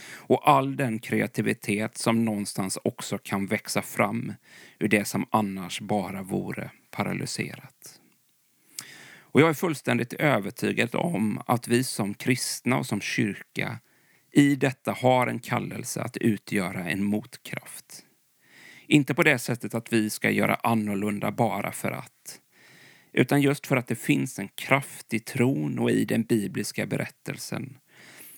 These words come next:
som ger oss all anledning att tala om både tacksamhet och hopp utan att för den sakens skull behöva förneka allvaret. Jag tror att vi behöver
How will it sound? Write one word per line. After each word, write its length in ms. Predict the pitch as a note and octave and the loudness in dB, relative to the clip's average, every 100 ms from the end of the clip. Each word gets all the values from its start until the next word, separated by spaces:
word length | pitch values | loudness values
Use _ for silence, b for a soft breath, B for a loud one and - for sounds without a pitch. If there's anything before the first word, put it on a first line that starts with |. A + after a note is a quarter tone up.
| - | -2
som 220 | - B2+ | 2 4
ger 160 | B2+ A2+ | 4 2
oss 140 | - - | -2 2
all 360 | C3+ C3 B2+ - | 4 4 0 -2
anledning 960 | B2+ A2+ G2+ G2+ G2 - - - - - | 0 0 -4 -6 -6 -4 -6 -8 -10 -16
att 280 | - B2 - | -12 -14 -10
tala 400 | - C#3 G#2+ A#2+ | 2 4 4 0
om 260 | B2 G#2+ A2 | 0 -2 -2
både 280 | A#2 G2 G2+ | 0 -2 -4
tacksamhet 960 | - C3+ - - G2 F#2+ G2+ G2 - | -4 -4 -2 -6 -6 -4 -4 -6 -2
och 80 | A#2+ | -2
hopp 400 | A2+ - _ - - b b b b b | -2 -6 _ -20 -20 b b b b b
utan 380 | B2+ A#2 - G2+ | 2 2 0 -6
att 140 | G2+ - | -6 -4
för 100 | - | -2
den 180 | F#2+ | -2
sakens 440 | G2 G#2 - - - | -2 -4 -4 -6 -10
skull 440 | - - - - - | -6 -6 -6 -12 -10
behöva 340 | - G2 F#2+ F#2+ | -4 -2 -2 -6
förneka 680 | - G2+ F#2+ F#2+ - - - | -4 -2 -2 -6 -10 -12 -8
allvaret. 920 | - G2+ - - - - _ - - _ _ _ _ _ B B B B B B B B | -6 -6 -6 -10 -10 -16 _ -20 -20 _ _ _ _ _ B B B B B B B B
Jag 140 | C#3 | 4
tror 100 | F3+ | 4
att 120 | C#3+ | 2
vi 220 | D3 C#3 C#3 | 2 0 4
behöver 460 | C#3+ C3 G#2+ A2 | 4 4 2 -2